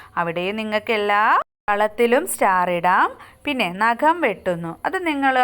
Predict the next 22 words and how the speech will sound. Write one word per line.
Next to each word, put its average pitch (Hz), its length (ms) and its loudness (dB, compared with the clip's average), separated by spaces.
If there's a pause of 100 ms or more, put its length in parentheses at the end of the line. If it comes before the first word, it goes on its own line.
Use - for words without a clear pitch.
ആഴ്ചയിൽ 220 500 -2
ഒരു 208 160 -4
ദിവസമൊക്കെ 196 460 -2
അല്ലേ 190 220 -4
വെട്ടുള്ളൂ, 175 440 -6 (380)
അപ്പോൾ 233 240 0
ഏതെങ്കിലും 185 560 -8
ഒരു 175 200 -8
ദിവസം 175 360 -6 (100)
നിങ്ങൾക്ക് 175 440 -8
സ്റ്റാർ 165 280 0 (100)
ഇട്ട് 165 200 -10
കൊടുക്കാം. 175 500 0 (440)
പിന്നെ 220 260 -4 (200)
ആഹാരത്തിന് 196 680 0 (120)
മുമ്പും 175 440 -2 (160)
ശേഷവും 180 560 -4 (140)
കൈ 294 120 2 (140)
കഴുകുന്നു, 180 500 -2 (420)
അപ്പോൾ 302 220 2 (180)
മക്കൾ 233 240 0 (240)
എല്ലാ 262 200 2